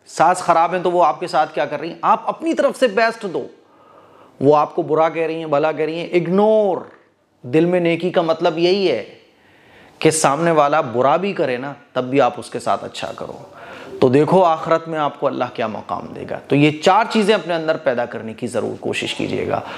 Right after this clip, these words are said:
और नाराज़ मत होइएगा, कल मैं दूसरी क्लिप बनाऊँगा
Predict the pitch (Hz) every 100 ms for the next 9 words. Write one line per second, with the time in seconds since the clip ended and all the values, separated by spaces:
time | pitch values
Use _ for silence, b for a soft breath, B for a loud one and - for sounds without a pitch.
0 | B B 160 143 143 156 175 180 175 175
1 | 190 175 156 147 147 156 151 - 120 135
2 | 135 156 156 151 135 143 143 151